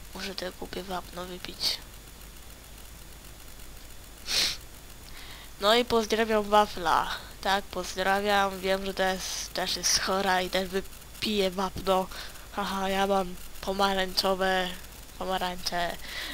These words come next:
a ty masz cytrynę. <laughs> Z tego, z tego, co wynikało z twojego, no, e, tego <laughs> komentarza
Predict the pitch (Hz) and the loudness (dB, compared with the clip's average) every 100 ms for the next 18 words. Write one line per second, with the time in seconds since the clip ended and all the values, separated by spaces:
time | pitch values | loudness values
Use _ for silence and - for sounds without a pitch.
0 | - - - 202 180 - 185 - 202 202 | -8 -4 -2 0 0 0 -2 0 2 6
1 | 196 190 - 226 202 202 196 180 - - | 8 8 6 4 2 0 0 -2 -2 -6
2 | - - - - - 349 370 330 285 - | -6 -10 -12 -12 -8 -4 -2 -2 -4 -8
3 | - - - - - - - 202 202 196 | -12 -14 -14 -14 -12 -4 0 2 2 0
4 | - - - 208 202 202 - 196 196 190 | -6 -10 2 4 4 2 4 6 6 4
5 | 190 196 196 196 190 190 190 180 185 190 | -2 -4 0 4 6 8 6 2 0 0
6 | 190 190 185 185 - - - 190 190 196 | 2 4 2 0 -4 -10 0 2 2 0
7 | 185 180 - - - - 180 180 - - | -2 -2 -4 -10 -12 -8 -6 -6 -6 -2
8 | 185 190 185 185 180 - - - - - | 0 0 2 0 4 6 6 4 -4 -10
9 | - 104 190 185 196 196 190 | -6 -2 -2 4 6 6 2